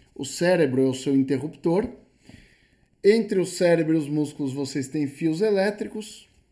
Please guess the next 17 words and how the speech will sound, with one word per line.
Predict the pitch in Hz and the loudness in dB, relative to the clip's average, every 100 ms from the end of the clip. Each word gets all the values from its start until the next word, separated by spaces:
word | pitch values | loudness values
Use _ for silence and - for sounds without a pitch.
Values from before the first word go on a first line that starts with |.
| _ _ _ _ - | _ _ _ _ -2
e | 202 | 4
as | 226 175 | 4 4
lâmpadas | 175 220 214 147 117 104 - - - _ | 4 6 4 0 -2 -4 -10 -18 -20 _
são | - 175 | -14 -8
os | 180 156 | -6 -4
músculos. | 151 143 - 98 - - _ _ | -4 -4 -10 -12 -14 -20 _ _
Só | - 160 | -6 -4
que | 170 | 0
ao | 160 | 2
invés | 135 160 180 | 4 4 4
de | 175 | 2
acenderem, | 170 202 208 175 180 190 160 | 0 2 4 6 6 6 4
eles | 156 196 190 - - _ _ | 2 2 -4 -14 -18 _ _
contraem | - 185 175 151 151 147 107 85 - _ _ _ - - _ | -4 -4 -2 -2 -2 0 -2 -4 -14 _ _ _ -14 -14 _
e | 202 | -8
fazem | 127 151 147 151 147 | -6 -4 -2 0 2
movimentos. | 135 151 185 185 151 139 139 131 - - - - | 4 2 0 0 2 4 4 2 -4 -16 -20 -20